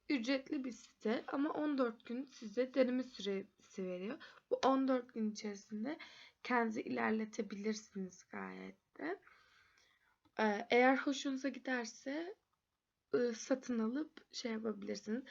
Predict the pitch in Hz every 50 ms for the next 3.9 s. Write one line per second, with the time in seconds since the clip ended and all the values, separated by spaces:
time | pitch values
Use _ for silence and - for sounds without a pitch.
0 | - - - - - - - _ _ 285 269 277 285 302 311 311 - - - -
1 | - - _ _ _ _ _ _ _ _ _ _ _ 294 269 285 - - 320 320
2 | 320 - - _ - - 220 262 262 269 269 - - _ - 240 208 202 202 208
3 | 220 - - - 262 254 254 262 262 262 - 277 269 - - - -